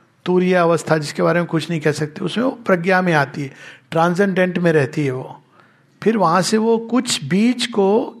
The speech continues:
एक चतुर्युग में कुछ बीज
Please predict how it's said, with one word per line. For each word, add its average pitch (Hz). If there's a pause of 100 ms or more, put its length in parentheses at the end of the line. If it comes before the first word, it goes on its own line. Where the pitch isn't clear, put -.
(100)
एक 196 (160)
चतुर्युग 185
में 160 (360)
कुछ 262
बीज 185